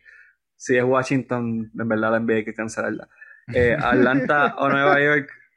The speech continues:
Speaker 1: ninguno puede ganarle a ninguno de estos dos equipos. Así que yo creo que estamos viendo la,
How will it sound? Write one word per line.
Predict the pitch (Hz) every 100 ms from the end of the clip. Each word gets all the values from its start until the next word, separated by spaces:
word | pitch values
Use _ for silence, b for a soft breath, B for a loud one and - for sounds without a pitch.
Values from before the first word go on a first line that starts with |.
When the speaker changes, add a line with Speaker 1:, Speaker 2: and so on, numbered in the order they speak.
| -
Speaker 1:
ninguno | 127 120 123 127 123
puede | 120 117
ganarle | 120 120 123 123
a | 117
ninguno | 113 117 120
de |
estos | 117 120
dos | 117 117
equipos. | 110 127 - 98 -
Así | 117
que |
yo | 117 120
creo | 123 120
que | 120
estamos | 117 120 120
viendo | 120 127 127 120 110 -
la, | 120 120 117 113 110 104 - -